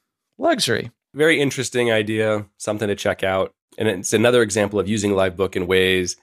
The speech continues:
Speaker 2: it wasn't originally intended for.
Speaker 1: <laughs> Yeah, yeah, we have long left N X, huh? Thinking back to, like, what the P R was about, like, that there was a, a problem that they were trying to get over. And it's, th-, this is a problem I, I sometimes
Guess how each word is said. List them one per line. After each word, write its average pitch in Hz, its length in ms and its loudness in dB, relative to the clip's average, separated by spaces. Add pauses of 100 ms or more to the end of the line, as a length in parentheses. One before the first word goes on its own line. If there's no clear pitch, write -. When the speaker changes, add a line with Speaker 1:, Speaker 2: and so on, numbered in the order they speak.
Speaker 2:
it 87 160 0
wasn't 87 440 -6 (160)
originally 90 480 -2
intended 90 460 -4
for. - 340 -14
Speaker 1:
<laughs> - 440 -16
Yeah, 113 220 0 (260)
yeah, 113 140 0
we 120 120 -2
have 120 160 -6
long 113 240 0
left 101 300 -4
N 101 160 -4
X, 101 280 -6
huh? 104 180 -6 (680)
Thinking 180 260 0
back 147 240 0
to, 135 160 0
like, 113 180 0
what 113 180 -4
the 110 80 -4
P 120 180 -4
R 107 180 2
was 101 160 -4
about, 104 340 0
like, 98 140 -4
that 98 160 -4
there 107 80 0
was 101 120 -4
a, 101 120 -2
a 104 80 -6
problem 110 500 -2
that 98 120 -10
they 104 60 -6
were 101 60 -6
trying 107 200 -8
to 101 40 -10
get 98 120 -8
over. 95 360 -4
And 104 180 -10
it's, - 220 -6 (400)
th-, 151 180 -2
this 220 180 0
is 254 100 -4
a 175 60 -2
problem 151 300 2
I, 131 160 2
I 131 100 -2
sometimes 127 580 -4